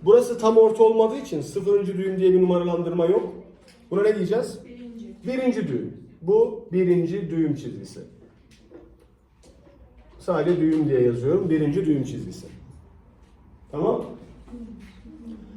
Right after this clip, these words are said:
Speaker 1: Başka nerede var? Bakın şuraya bakın. Şu noktayı görebiliyor muyuz?
Speaker 2: Hı hı.
Speaker 1: Ee, noktalı çizgi ve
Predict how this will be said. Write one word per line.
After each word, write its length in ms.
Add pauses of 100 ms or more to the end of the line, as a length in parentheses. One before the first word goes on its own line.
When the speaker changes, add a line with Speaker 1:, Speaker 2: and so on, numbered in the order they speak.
(120)
Speaker 1:
Başka 300
nerede 320
var? 260 (360)
Bakın 160
şuraya 380
bakın. 240 (800)
Şu 320
noktayı 380
görebiliyor 420
muyuz? 300 (200)
Speaker 2:
Hı 640
hı. 60
Speaker 1:
Ee, 500
noktalı 460
çizgi 380
ve 260